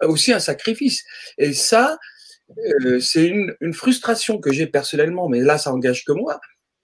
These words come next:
que ce, cette personne en, au, au nom de Brice Guidon ne soit pas aussi reconnue comme il aurait été reconnu dans une autre ville. On l'aurait, euh, vé-, entre guillemets, vénéré en disant, « Un mec comme ça qui a perdu contre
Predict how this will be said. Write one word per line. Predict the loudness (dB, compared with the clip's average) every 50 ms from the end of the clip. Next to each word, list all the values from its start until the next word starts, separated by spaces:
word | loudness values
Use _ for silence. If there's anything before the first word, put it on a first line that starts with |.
| _ _
que | -2 0 0
ce, | 0 -2 -6 -8 -8 -10 -12 -12 -12 -6 0 0 2 2 2 -2 -4
cette | -6 -2 0 0 0 2 0
personne | 0 0 2 0 0 0 0
en, | -2 -2 -4 -2
au, | 0 2 4 2 2 2
au | -2 -2
nom | -2 -2 -2 -2
de | -2 -2
Brice | -2 -2 -4 -4 -6
Guidon | -6 -4 0 2 2
ne | 2
soit | 0 0 -2 -4 0
pas | 0 0 -2 0 4
aussi | 6 6 6 6 4 0 0 0 2 2
reconnue | 4 4 2 0 2 0 2 4 6 6 6 6 4 -2 -12 -20 -20 -20 -20 _ _ _ _ -4 _
comme | 2 4 4 4
il | 4
aurait | 6 4 4
été | 4 6 4
reconnu | 4 6 4 4 6 6
dans | 6 6 2
une | 0
autre | -2 -6 -4
ville. | -4 -4 -4 -4 -6 -6 _ -20 -20 _ -20 _ -8
On | -4 0
l'aurait, | 0 0 4 4 6 6 8
euh, | 8 8 6 6
vé-, | 4 0 0 0 -2 _ -10
entre | -10 -8 -4 -2 -2
guillemets, | -2 -2 -4 -2 -2 -2
vénéré | 0 -2 -4 -2 0 0 0 0
en | 0
disant, « | -2 -4 -4 -6 -6 -8 -10
Un | -6
mec | -4 -2 -4 0 2
comme | 0 0 2
ça | -2 -6
qui | -6 -8 -14
a | -8
perdu | -6 -4 -4 -4 -6 -8
contre | -8 -8 -8 -4 -4 -4 -4 -4